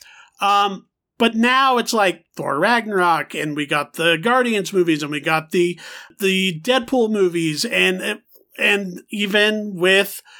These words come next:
Birds of Prey, which I would say balances the Suicide Squad fuck up and what this movie is going for. I think Birds of Prey sort of is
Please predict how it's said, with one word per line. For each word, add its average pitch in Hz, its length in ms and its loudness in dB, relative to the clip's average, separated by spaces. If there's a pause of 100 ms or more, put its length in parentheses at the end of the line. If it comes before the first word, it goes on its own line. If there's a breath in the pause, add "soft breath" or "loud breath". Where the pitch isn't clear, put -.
(140 loud breath)
Birds 180 300 2
of 208 80 -2
Prey, 285 280 2
which 165 320 0
I 190 200 2
would 185 180 -2
say 170 500 0 (280)
balances 175 1040 0 (580 soft breath)
the 175 220 0
Suicide 220 680 0
Squad 196 640 0 (280)
fuck 208 280 -2
up 170 340 0 (140)
and 170 340 0
what 160 160 -2
this 208 220 0
movie 165 220 2
is 147 100 -2
going 151 260 -4
for. 160 160 -2
I 165 80 2
think 165 300 -2 (300 loud breath)
Birds 190 240 2
of 160 80 -4
Prey 196 380 2
sort 170 220 0
of 151 160 -2 (280)
is 165 360 0